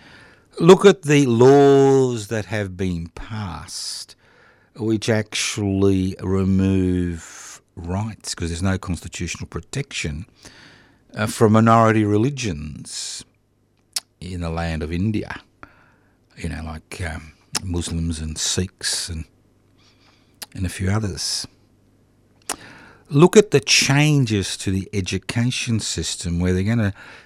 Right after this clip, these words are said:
change the historical record to ensure that the Hindu nationalists'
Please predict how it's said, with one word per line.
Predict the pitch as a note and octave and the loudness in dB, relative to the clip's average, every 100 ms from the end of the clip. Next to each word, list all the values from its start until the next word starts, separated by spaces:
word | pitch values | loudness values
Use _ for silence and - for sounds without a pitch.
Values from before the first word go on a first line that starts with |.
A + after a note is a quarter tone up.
| - | -4
change | - A2+ A2+ G#2+ G2+ - | 0 2 2 2 0 0
the | F#2 | -4
historical | F#2 F2 - - G2+ F#2 - E2+ D#2+ | -4 -4 -4 -2 0 0 0 -2 -2
record | E2+ C#3 C#3+ D#2 D2+ F2+ - _ _ _ _ _ - - _ _ _ _ _ _ _ - | 2 2 2 -2 -4 -10 -12 _ _ _ _ _ -20 -20 _ _ _ _ _ _ _ -2
to | G#2 | 2
ensure | F#2+ F2+ - D#3+ | 2 2 2 4
that | A#2 | 4
the | G2 | 2
Hindu | F#2+ G#2 F#2 | 0 2 2
nationalists' | F2+ G#2+ - - D#2 - - - - - - | 0 0 -2 -6 -8 -10 -8 -8 -6 -8 -10